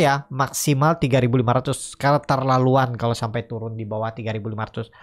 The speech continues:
Bahkan mungkin di tiga ribu lima ratus tujuh puluh aja udah mantul ya. Untuk T L K M, T L K M juga ada saya buatkan videonya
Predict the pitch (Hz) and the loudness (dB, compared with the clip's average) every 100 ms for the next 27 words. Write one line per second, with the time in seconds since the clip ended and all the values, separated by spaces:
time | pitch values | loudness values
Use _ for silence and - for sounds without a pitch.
0 | - - 135 - 185 165 196 165 - 143 | -8 0 0 2 0 2 2 2 2 4
1 | 131 127 135 139 135 127 131 135 - 127 | 4 4 4 6 4 2 0 -2 -2 0
2 | 147 160 151 175 139 110 117 117 113 104 | 2 2 2 0 -2 -4 -8 -8 -10 -10
3 | _ 127 143 - - _ - - - 127 | _ -6 -6 -6 -18 _ -10 -6 0 0
4 | 123 131 156 175 180 180 131 131 139 156 | 2 0 2 0 -2 -2 -2 0 0 0
5 | 135 120 127 123 117 139 - 123 120 117 | -2 0 0 0 0 -2 0 0 2 0
6 | 117 135 131 131 120 120 117 117 156 180 | 0 -2 -2 -2 0 2 2 0 0 -2